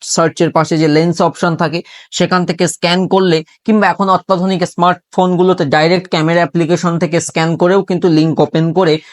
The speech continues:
তুমি সহজেই, আহ, এই ভিডিও সলিউশনগুলি পেতে পারবে। তাহলে আজই কিন্তু অর্ডার করো এই বইটি। কিভাবে করবে?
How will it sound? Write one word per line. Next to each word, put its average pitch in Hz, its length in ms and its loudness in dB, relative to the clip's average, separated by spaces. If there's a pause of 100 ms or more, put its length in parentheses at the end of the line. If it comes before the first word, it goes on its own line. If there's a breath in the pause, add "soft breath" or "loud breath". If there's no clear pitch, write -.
(140 loud breath)
তুমি 170 180 0
সহজেই, 156 520 0 (260 loud breath)
আহ, 131 180 2 (120)
এই 185 140 2 (300)
ভিডিও 180 300 2
সলিউশনগুলি 165 680 2
পেতে 139 260 0
পারবে। 113 280 -4 (340 loud breath)
তাহলে - 220 0
আজই 233 340 2
কিন্তু 262 240 2
অর্ডার 233 280 4
করো 240 200 2
এই 233 140 2
বইটি। 220 380 2 (400 soft breath)
কিভাবে 254 360 2
করবে? 247 300 2